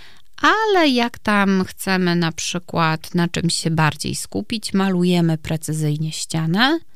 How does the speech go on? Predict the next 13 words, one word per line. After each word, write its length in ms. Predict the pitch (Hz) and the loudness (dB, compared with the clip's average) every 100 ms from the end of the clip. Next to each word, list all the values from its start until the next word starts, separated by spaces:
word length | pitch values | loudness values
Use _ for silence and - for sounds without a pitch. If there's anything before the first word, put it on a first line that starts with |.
| - - - - - - - | -18 -18 -18 -18 -18 -18 -8
no 100 | 247 | -4
to 140 | 262 226 | -2 -4
chcemy 420 | - 185 180 170 | -4 -2 0 2
na 140 | 170 | 0
przykład 640 | - - - - - - - - - - - - - - - - 165 - - - - - | -4 -8 -10 -8 -10 -12 -16 -18 -18 -18 -18 -18 -18 -18 -18 -12 -12 -12 -16 -18 -10 2
bardzo 400 | 208 170 165 165 | 2 2 -2 -4
uważnie 560 | 165 156 147 - - | -4 -4 -6 -6 -12
to 120 | - - | -12 -12
zrobić, 560 | - - 170 - - - | -12 -12 -14 -16 -16 -10
żeby 280 | - 302 294 | -2 2 4
nie 120 | 269 | 4
było 260 | 214 185 | 2 0
krzywo. 480 | - - - 143 - | -2 -6 -8 -10 -14